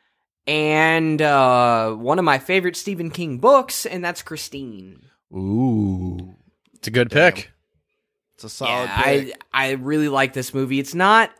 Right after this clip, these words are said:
Speaker 1: the best adaptation of one of his works, but it's, it's a pretty damn good movie.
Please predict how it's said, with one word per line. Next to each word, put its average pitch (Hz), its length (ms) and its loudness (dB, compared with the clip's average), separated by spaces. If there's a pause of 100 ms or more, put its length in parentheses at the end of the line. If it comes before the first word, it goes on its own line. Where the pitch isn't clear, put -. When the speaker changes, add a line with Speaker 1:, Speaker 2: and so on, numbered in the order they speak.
(540)
Speaker 1:
the 143 280 -2
best 135 460 -2
adaptation 135 680 -4
of 117 100 -6
one 120 160 -4
of 107 80 -6
his 107 160 -6
works, 113 580 -6
but 123 440 0
it's, 120 280 -6 (200)
it's 208 140 -12
a - 40 -16
pretty 226 320 0
damn 156 300 2
good 120 200 -4
movie. 110 480 -6